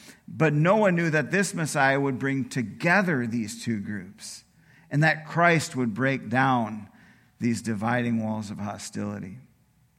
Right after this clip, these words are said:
Verse six says, "The mystery is that the Gentiles are fellow heirs, members of the same body and partakers of the promise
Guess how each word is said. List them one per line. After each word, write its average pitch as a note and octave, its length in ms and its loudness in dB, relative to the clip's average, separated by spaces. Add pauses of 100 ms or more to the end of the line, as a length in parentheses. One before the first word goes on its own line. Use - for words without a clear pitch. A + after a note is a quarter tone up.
(1120)
Verse C3+ 220 0
six D3+ 320 0
says, C3 340 0
"The A#2+ 100 0
mystery D3 720 2 (1000)
is B2 140 0
that D3+ 180 2
the C#3 80 -2
Gentiles E3 720 4
are C3+ 220 -2
fellow D#3+ 560 4
heirs, C3+ 720 -4 (800)
members D#3 520 4
of B2+ 120 -2
the B2+ 100 0
same C#3+ 400 0
body B2+ 400 2
and A2 180 -2
partakers A#2+ 720 -2
of G#2 80 -6
the G2 80 -8
promise A#2+ 580 -2